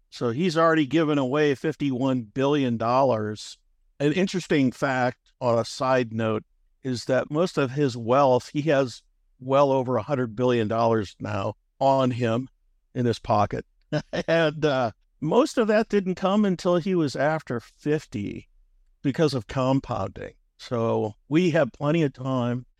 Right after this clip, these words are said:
to go ahead and make some money. Yeah, so I continued on, and I went to college, and my senior, I went to University of Nebraska-Lincoln, which is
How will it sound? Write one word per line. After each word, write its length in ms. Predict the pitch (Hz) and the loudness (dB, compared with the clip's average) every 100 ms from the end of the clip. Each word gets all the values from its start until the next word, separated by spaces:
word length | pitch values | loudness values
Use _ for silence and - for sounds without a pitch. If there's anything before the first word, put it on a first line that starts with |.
| - | 0
to 120 | 151 | 2
go 180 | 160 165 | 4 2
ahead 260 | - 170 | 2 2
and 160 | 143 143 | 2 2
make 220 | 151 160 | 0 -2
some 200 | - 147 | -2 -2
money. 360 | 127 127 110 - _ _ _ _ _ - | 0 0 -2 -8 _ _ _ _ _ 0
Yeah, 200 | 196 147 | 2 2
so 580 | - 220 226 214 202 - _ - | 0 2 2 0 -2 -10 _ -6
I 480 | 160 208 233 214 165 _ _ - | 0 2 2 2 -2 _ _ -2
continued 640 | 180 - 214 208 208 165 160 | -2 0 2 4 4 2 2
on, 600 | 156 190 180 160 156 151 - - | 2 2 2 2 0 -2 -8 -4
and 160 | 147 | 0
I 80 | 147 | 2
went 180 | 147 143 | 0 -2
to 80 | - | -4
college, 800 | - 147 147 147 147 139 131 139 | -2 2 4 4 2 -2 -4 -2
and 500 | 127 127 123 117 113 - | 0 2 0 -2 -6 -6
my 260 | 113 113 113 | -2 -2 -2
senior, 580 | - 165 165 165 147 | -4 -2 2 2 2
I 40 | 131 | 0
went 180 | 147 - | 0 0
to 80 | |
University 460 | 151 143 131 135 151 | 0 0 0 -4 0
of 60 | 131 | 0
Nebraska-Lincoln, 1000 | 120 123 123 123 113 120 120 - 123 117 | 2 0 0 -2 0 0 -2 -2 -2 -2
which 160 | |
is 80 | 120 | -4